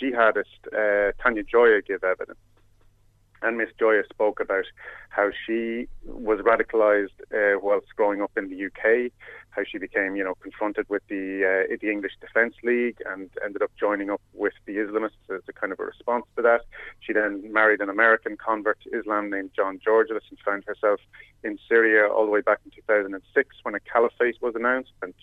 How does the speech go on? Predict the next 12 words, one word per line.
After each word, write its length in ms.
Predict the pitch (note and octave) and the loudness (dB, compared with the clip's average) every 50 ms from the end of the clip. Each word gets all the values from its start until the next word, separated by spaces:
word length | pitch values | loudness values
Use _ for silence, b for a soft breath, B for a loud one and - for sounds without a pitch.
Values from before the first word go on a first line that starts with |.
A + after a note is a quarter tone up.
| - - | -16 -12
she 240 | - - A3+ G#3+ G#3 - _ _ B B B B B B B B _ - | -10 -10 -10 -10 -12 -14 _ _ B B B B B B B B _ 2
said 200 | B2+ A#2+ A#2 A#2+ | 4 4 4 6
that, 120 | - A2+ - - - | 4 2 2 0 0
like 300 | C3 A#2 A#2 A#2+ A#2+ - - | 2 4 4 4 4 2 -2
Lisa 320 | A#2 A#2+ A2+ - - A2 - _ | -4 -4 -4 -4 -6 -10 -10 _
Smith 220 | - B2 A#2+ A2+ - A2+ | -6 -4 -4 -4 -4 -8
in 80 | G#2 | -10
twenty 320 | - - A#2 A2+ G#2 A2 - | -6 -4 -4 -4 -4 -6 -4
thirteen, 440 | - A2+ A2 - - A#2+ A#2 A2+ - | -2 -2 -2 -2 -4 -8 -8 -8 -8
at 100 | G#2 - _ | -8 -4 _
that 180 | - A#2+ A2+ - _ - | 0 0 0 0 _ -8
time, 360 | - A#2 A2+ A#2 A#2 A2+ A2+ | -4 -2 -2 -2 -2 -2 -6